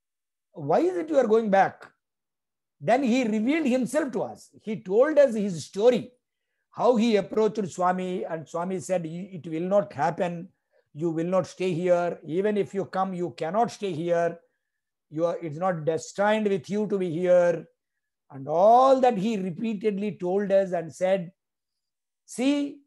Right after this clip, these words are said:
Bhagavan knew the future. Bhagavan knew what was going to happen with each and every individual."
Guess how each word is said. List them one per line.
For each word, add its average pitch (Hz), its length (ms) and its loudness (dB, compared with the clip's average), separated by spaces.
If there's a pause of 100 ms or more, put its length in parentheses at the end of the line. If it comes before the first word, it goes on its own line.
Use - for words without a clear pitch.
(160)
Bhagavan 226 680 2
knew 277 300 2
the 262 120 4
future. 208 520 -4 (760)
Bhagavan 220 580 2
knew 220 180 0
what 202 360 0
was 220 200 -4
going 202 240 -4
to 190 100 -6
happen 190 440 -4
with 180 180 -8
each 226 520 -6
and 190 200 -8
every 196 640 -4
individual." 185 580 -4